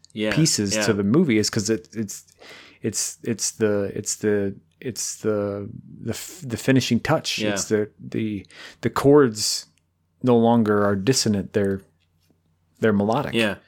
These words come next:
Speaker 1: yeah. That, I mean, yeah, that makes, I mean, I don't, I think that makes perfect sense, you know?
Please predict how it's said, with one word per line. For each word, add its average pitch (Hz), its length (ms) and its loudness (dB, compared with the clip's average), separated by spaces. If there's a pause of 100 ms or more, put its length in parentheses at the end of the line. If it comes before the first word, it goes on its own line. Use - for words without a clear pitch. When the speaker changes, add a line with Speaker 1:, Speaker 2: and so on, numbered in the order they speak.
(140)
Speaker 1:
yeah. 104 260 -2 (280)
That, 127 240 -2
I 139 80 -2
mean, 127 240 2
yeah, 123 200 2
that 101 140 -4
makes, 98 380 -8 (420)
I 95 60 -8
mean, 92 300 -8 (800)
I 87 100 -8
don't, 98 220 -8 (340)
I 98 140 -4
think 113 160 2
that 98 120 -2
makes 95 200 -6
perfect 113 380 -4
sense, 82 380 -12
you 80 80 -12
know? 85 280 -14